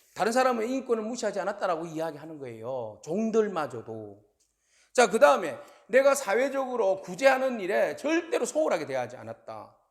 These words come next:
보세요. 어떻게 자기가 구제를 했는가? 내가 이제 이런 이야기야. "내가 언제 그렇게 하지 않았느냐? 내가 언제 그러지 하-, 그렇게 하지 않았느냐?" 지금 계속 그렇게 반복하거든요.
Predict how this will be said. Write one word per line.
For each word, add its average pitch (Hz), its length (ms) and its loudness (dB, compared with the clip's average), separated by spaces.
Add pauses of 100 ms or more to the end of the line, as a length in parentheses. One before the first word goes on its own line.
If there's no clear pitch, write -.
보세요. 143 480 0
어떻게 180 340 -2
자기가 180 340 -4
구제를 147 280 -4
했는가? 123 340 -6 (460)
내가 226 680 6 (340)
이제 208 200 4
이런 269 320 4
이야기야. 165 220 4
"내가 262 320 8
언제 233 220 0
그렇게 247 260 -4
하지 233 160 -2
않았느냐? 190 340 -6
내가 254 220 4
언제 254 220 2
그러지 247 260 -6
하-, 220 260 -6
그렇게 226 280 -4
하지 202 180 -4
않았느냐?" 202 320 -6
지금 247 160 -6
계속 262 260 -2
그렇게 208 200 -8
반복하거든요. 190 960 -2